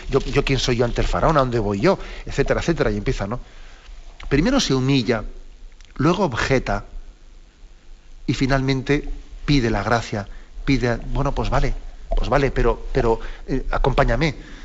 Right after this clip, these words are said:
dime tu nombre", di-, ¿eh? Se humilla, objeta y finalmente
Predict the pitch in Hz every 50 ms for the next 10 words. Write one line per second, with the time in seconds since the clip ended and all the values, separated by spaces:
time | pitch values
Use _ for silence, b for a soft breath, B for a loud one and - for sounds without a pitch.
0 | B B B 123 120 117 113 143 143 143 139 - 120 147 165 165 143 123 120 110
1 | - - B B B B B B - 120 139 147 - - - - - - - 127
2 | 135 170 - - - - - - - - - - - - - - - 123 117 131
3 | 180 214 208 196 214 208 214 - - - - - - - - - - - - -
4 | - - - - - 127 117 - - - 175 180 - - 175 175 180 - - -
5 | - - - - - - - - 123 - 135 135 131 127 123 127 127 113 - 131
6 | 131 127 - - -